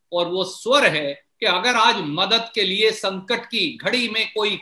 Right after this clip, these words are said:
खड़ा है, तो वो युवा कांग्रेस, युवा कांग्रेस के हमारे अध्यक्ष भाई श्रीनिवास जी, युवा कांग्रेस के हजारों लाखों कार्यकर्ता, कांग्रेस के कार्यकर्ता हर कोने कोने पर खड़े हैं।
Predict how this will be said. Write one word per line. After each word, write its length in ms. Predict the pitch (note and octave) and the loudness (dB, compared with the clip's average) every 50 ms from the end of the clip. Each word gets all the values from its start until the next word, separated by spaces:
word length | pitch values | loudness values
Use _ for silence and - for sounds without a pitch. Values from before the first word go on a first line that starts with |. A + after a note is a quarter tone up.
| - - | -10 -6
खड़ा 280 | - A#3+ C#4 E4 D4+ | -2 2 4 6 6
है, 280 | A3 E3+ D#3+ D#3+ D#3+ D#3+ | 6 6 4 2 0 -2
तो 400 | D#3+ - _ _ _ - C4 A#3+ | -4 -8 _ _ _ 2 2 2
वो 140 | A3 G#3 F#3+ | 4 2 0
युवा 340 | E3 D#3 G3 B3 C#4 C#4+ - | 0 0 2 4 4 4 4
कांग्रेस, 800 | - - - F#3 F3+ F3+ F3+ F#3 F#3 F#3 F3 - - - _ _ _ D3 | 2 2 0 0 0 0 0 2 2 2 0 -2 -8 -16 _ _ _ -6
युवा 240 | E3+ G#3 A#3+ B3+ | -2 4 4 4
कांग्रेस 560 | B3+ B3+ - G#3+ G3+ G3+ G#3+ A3 A3 - - - | 4 4 0 -6 -6 -4 -2 -2 -2 -2 -2 -6
के 80 | G#3 | -8
हमारे 380 | D#3+ C#3+ E3+ F#3+ F#3+ F#3+ G3 F#3+ | -8 -6 -2 0 0 2 2 2
अध्यक्ष 520 | F3 E3 D3 C#3 G3+ A#3+ A#3 - - - | 2 0 0 2 2 2 2 0 -6 -10
भाई 240 | D3+ D3 F3+ G3 F#3+ | -2 0 0 0 0
श्रीनिवास 680 | - - - A#3 A3+ A#3+ A#3 G#3+ F#3+ F3+ F3+ F3+ F3+ F3+ | -2 -2 -2 2 2 2 2 2 0 0 0 0 0 -2
जी, 420 | - - E3+ E3 E3 D#3+ - - _ _ _ _ | -4 -6 -4 -4 -4 -4 -8 -12 _ _ _ _
युवा 260 | D#3+ F#3 A3 B3 C4 B3 | -8 0 2 4 4 4
कांग्रेस 540 | B3 - A3 G#3 G#3 G#3+ A#3 A#3 A3 - | 2 0 -4 -4 -4 0 0 0 0 -2
के 140 | - - A3 | -2 -2 -2
हजारों 640 | E3+ - F#3 F#3+ F#3 B3+ B3 C4 B3+ A#3 A3 F#3+ F#3 | -2 0 -2 -2 0 0 2 2 2 2 0 0 0
लाखों 340 | G3+ G3+ G3+ - A3 G#3+ | 0 0 -2 -2 -2 -4
कार्यकर्ता, 920 | - - - G3 G#3 A3+ A3+ G#3+ F#3+ - F#3+ F3 D#3+ - - F#3 D#3+ D#3 D#3 - - _ _ _ | -4 -4 -2 0 2 2 2 2 0 -2 -2 -4 -4 -4 -4 -2 -2 -2 -2 -4 -10 _ _ _
कांग्रेस 460 | - A#3+ A#3+ A#3 A#3+ B3+ C4 B3 - - | 0 0 2 2 4 4 4 2 2 -2
के 140 | - G#3+ | -4 -4
कार्यकर्ता 1120 | - - - G3 G3+ G#3+ A3+ A3 - - - F#3 F3 - - F3+ D#3+ D#3 D#3 - - - _ - | -4 -4 -4 0 0 2 2 2 0 0 0 -2 -2 -2 -4 -2 0 0 0 -2 -8 -12 _ 0
हर 100 | B3 C4 | 0 0
कोने 400 | B3+ - - A3+ G#3+ A3 A3+ A#3 | 0 -2 -2 0 2 4 2 2
कोने 380 | A#3 - - G3 F#3 G3 G3+ G3+ | 2 0 -2 -2 0 0 0 -2
पर 220 | F#3+ - G3+ F#3 | -2 -4 -6 -6
खड़े 320 | - - - E3 F3+ F#3 | -6 -6 -6 -2 -2 0
हैं। 320 | E3+ C#3 A2+ - - _ | -2 -2 -6 -12 -20 _